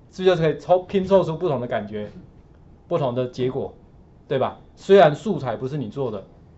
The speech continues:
但是你会拼就不一样。好，所以这个，那如果呢，你是比较属于需要像字幕型的，我们刚刚这个地方用的是不是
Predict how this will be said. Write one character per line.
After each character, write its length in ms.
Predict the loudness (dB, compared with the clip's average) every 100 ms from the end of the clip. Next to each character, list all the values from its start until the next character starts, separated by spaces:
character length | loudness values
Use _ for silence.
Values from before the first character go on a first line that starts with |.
| _ _ _ -20 -14 0
但 180 | 0
是 260 | 0 -6 -8 -20 -20 -16
你 100 | -8
会 120 | -6
拼 280 | -4 -8 -6
就 120 | -10
不 200 | -10 -12
一 100 | -10
样。 180 | -10 -12 -18 -20 -20 -20 -20 -4
好， 140 | -2
所 160 | 2 0
以 180 | 0 -2
这 180 | -4
个， 200 | -4 -6 -10 -20 -8 4
那 320 | 4 4 -6 -16
如 200 | 0 2
果 200 | 6 4
呢， 260 | 4 0 -2
你 200 | -6 -6
是 160 | -4 -6
比 220 | -6 -10
较 240 | 2 2 2
属 320 | -4 -14 -14
于 180 | -14 -16 -20 -20
需 220 | -14 -6
要 180 | 0 0
像 280 | -2 -4 -6 -12
字 240 | -8 -6
幕 180 | -4 -6
型 240 | -8 -16
的， 160 | -16 -16 -18 -20 -20 -16 -4
我 100 | -2
们 180 | -2
刚 200 | 0 2
刚 180 | 2 -2
这 100 | -4
个 80 | -6
地 160 | -6 -4
方 320 | -4 -6 -12 -20 -20 -20 -20 -20 -20 -6
用 220 | -4 -2
的 100 | -4
是 140 | -4
不 40 | -4
是 160 | -6